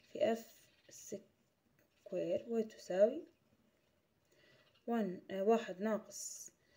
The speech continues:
بوينت ثري سفن فايف على ثمانية في ناينتي سفن بوينت فايف عشرة قوة ناقص ستة ضرب اللي هي بوينت زيرو زيرو فايف بيرسنت لأنها ضرب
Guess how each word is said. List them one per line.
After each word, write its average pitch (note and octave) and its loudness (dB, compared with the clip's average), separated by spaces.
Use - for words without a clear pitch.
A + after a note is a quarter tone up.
بوينت G#3+ 0
ثري G#3+ 0
سفن G3 0
فايف A3+ 2
على F3 -6
ثمانية A3 0
في G#3+ -4
ناينتي G3+ -2
سفن G3 0
بوينت F3+ -2
فايف G#3+ 8
عشرة F3+ -6
قوة F3+ -8
ناقص F#3+ -10
ستة - -8
ضرب B3 4
اللي G3 -4
هي A3 2
بوينت G#3 0
زيرو G#3 2
زيرو C4 2
فايف F3 0
بيرسنت A3+ 4
لأنها G#3+ 6
ضرب A#3+ 4